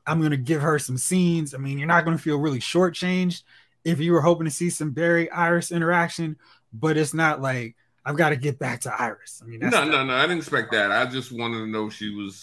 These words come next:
Speaker 2: she was in there, man. That's how,
Speaker 1: No, she
Speaker 2: that's
Speaker 1: is.
Speaker 2: how little, that's how little I think of the joint where Iris is on my mind in the movies. Iris back? Um, <laughs> you know what I mean? Like, you know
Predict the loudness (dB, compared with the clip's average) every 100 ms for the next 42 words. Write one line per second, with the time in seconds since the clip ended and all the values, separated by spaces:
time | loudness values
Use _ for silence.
0 | -14 -12 -8 -6 -6 -6 -6 -6 -8 -10
1 | -12 -18 -2 2 6 8 6 4 0 0
2 | -4 0 0 0 -4 -10 -8 0 2 4
3 | 4 2 2 0 -2 -4 -4 -4 -4 -6
4 | -8 0 2 2 -2 -10 -10 -8 -8 -8
5 | -10 -12 -12 -14 -12 -8 -4 -2 -4 -8
6 | -10 -12 _ _ -20 2 6 8 8 4
7 | 2 -2 -4 -8 -8 -2 4 4 6 4
8 | 4 4 2 2 0 2 4 2